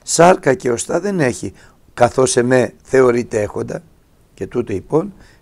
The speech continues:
έδειξε εις αυτούς τους χει-, τας χεῖρας και τους πόδας. Ενώ δε αυτοί ακόμη πίστουν από της χαράς και θαύμαζον, είπε προς αυτούς, «Έχετε τι φαγώσιμον εντάφθα;» Ιδέ έδωκαν εις αυτόν μέρος,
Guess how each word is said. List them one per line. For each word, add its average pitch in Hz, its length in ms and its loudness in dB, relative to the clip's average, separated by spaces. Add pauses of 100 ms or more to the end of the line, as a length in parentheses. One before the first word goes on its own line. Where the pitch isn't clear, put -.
έδειξε 113 400 -6
εις - 140 -8
αυτούς 104 340 -12
τους - 160 -16
χει-, 131 180 -8
τας - 340 -10
χεῖρας 151 340 -4
και - 100 -16
τους - 220 -18
πόδας. 92 420 -14 (640)
Ενώ 170 300 2
δε 180 140 8
αυτοί 170 240 4
ακόμη 131 420 2
πίστουν 147 420 0
από 110 220 -6
της - 140 -8
χαράς 127 440 0
και 98 160 -6
θαύμαζον, 123 720 0 (420)
είπε 147 280 2
προς - 220 -6
αυτούς, 110 400 -6 (280)
«Έχετε 147 420 6
τι 151 160 -6
φαγώσιμον 170 600 -2
εντάφθα;» 185 560 -4 (520)
Ιδέ 110 240 0
έδωκαν 110 380 0
εις 92 140 -12
αυτόν 127 340 -4
μέρος, 139 540 0